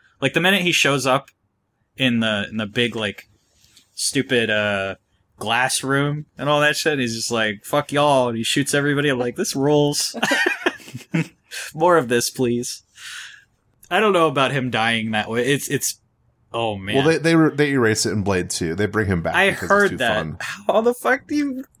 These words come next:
Speaker 1: did he run off? What he <laughs>
Speaker 2: Well, they presume that he got, um, so because he's infected, he get turned into a vampire, and then Blade cures him.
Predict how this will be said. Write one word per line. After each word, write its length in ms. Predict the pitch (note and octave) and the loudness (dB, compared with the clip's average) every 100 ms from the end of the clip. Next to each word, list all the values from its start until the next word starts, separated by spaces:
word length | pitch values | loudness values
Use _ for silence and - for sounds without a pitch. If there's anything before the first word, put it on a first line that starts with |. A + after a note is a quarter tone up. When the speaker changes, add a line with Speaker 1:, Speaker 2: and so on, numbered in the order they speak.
| _ _ - | _ _ -2
Speaker 1:
did 100 | A3 | 2
he 100 | G#3+ | 2
run 280 | D#3+ E3 C#3 | 4 2 4
off? 460 | D3+ B3+ - - - | 0 0 -6 -8 0
What 120 | F3 | 2
he 160 | F3 - | 2 0
<laughs> 40 | |
Speaker 2:
Well, 280 | - - C3 | -2 -2 2
they 100 | D#3 | 2
presume 280 | D#3+ D3 D#3 | 2 0 2
that 100 | D3 | 2
he 120 | C#3 | 2
got, 380 | C3 A#2 A2+ - | 4 2 0 0
um, 560 | G#2+ G#2+ G#2 G2 F#2+ F#2+ _ _ _ _ _ - | 2 4 2 0 -4 -6 _ _ _ _ _ -6
so 180 | C3 | -2
because 400 | A#2+ B2 C3+ A#2+ | 0 2 0 0
he's 280 | C3 A#2 G#2+ | 0 0 -2
infected, 720 | - G#2 B2+ A#2+ G2+ F2 F2+ F#2+ _ _ _ | -6 -2 -2 -2 -6 -6 -6 -12 _ _ _
he 180 | _ A2+ | _ -4
get 180 | G2 - | -4 -6
turned 220 | - G2+ | -2 -2
into 160 | G#2 G#2 | 0 -2
a 20 | |
vampire, 440 | F#2+ F#2 - F2+ | -2 -2 0 0
and 200 | E2 F#2+ | 0 -2
then 240 | F#2+ F#2 E2+ | -2 -2 -4
Blade 440 | E2+ G2 E2+ E2+ - | -4 -4 -4 -6 -8
cures 280 | F2 E2 | -8 -8
him. 220 | - - | -10 -16